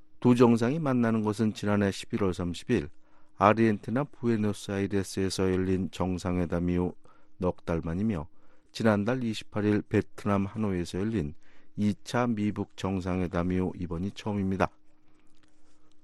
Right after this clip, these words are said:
한국 언론은 문 대통령이 미북 하노이 정상회담이 결렬로 끝난 이후 다시 중재자 역할에 시동을 걸며 돌파구 마련에 나선 것으로 풀이하고 있습니다.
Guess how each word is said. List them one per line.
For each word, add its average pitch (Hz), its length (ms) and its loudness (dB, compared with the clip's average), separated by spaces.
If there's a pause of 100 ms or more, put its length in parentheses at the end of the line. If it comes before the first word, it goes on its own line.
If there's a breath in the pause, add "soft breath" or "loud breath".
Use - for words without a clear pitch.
한국 117 340 8
언론은 123 280 4
문 143 260 0
대통령이 117 580 4
미북 107 480 2
하노이 104 480 2
정상회담이 95 840 0
결렬로 92 520 2
끝난 90 400 -2
이후 104 260 0 (480 soft breath)
다시 104 380 0
중재자 107 580 0
역할에 98 420 2
시동을 92 460 0
걸며 92 380 0 (480 soft breath)
돌파구 104 480 2
마련에 110 480 0
나선 92 420 0
것으로 90 460 2
풀이하고 98 500 -2
있습니다. 101 400 0